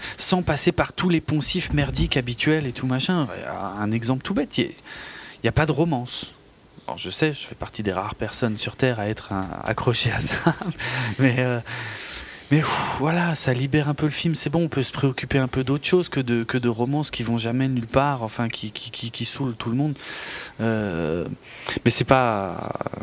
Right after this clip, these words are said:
c'est pas le seul, euh, bon point du film, hein, je prends ça comme exemple parce que là, ça vient de me venir, mais, mais c'est, on s'affranchit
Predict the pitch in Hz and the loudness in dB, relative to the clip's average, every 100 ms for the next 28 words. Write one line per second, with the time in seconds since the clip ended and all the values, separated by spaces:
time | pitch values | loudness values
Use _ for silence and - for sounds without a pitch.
0 | - - - 110 104 - 120 107 92 87 | -6 -2 2 4 4 4 4 4 0 0
1 | - - - - 107 110 117 110 107 - | -2 -2 -4 0 2 4 4 4 2 2
2 | 147 127 123 - 113 127 117 117 113 131 | 4 4 2 2 2 4 2 2 2 2
3 | 120 107 113 117 113 101 120 120 131 139 | 2 2 2 4 2 2 4 4 4 4
4 | 110 101 98 - - - - - - 120 | 4 2 0 -4 -4 -4 -4 -6 4 6
5 | 117 - 120 110 107 101 98 95 - 147 | 6 4 2 2 0 0 0 -2 2 4
6 | - 180 - 147 135 - | 6 6 4 0 2 0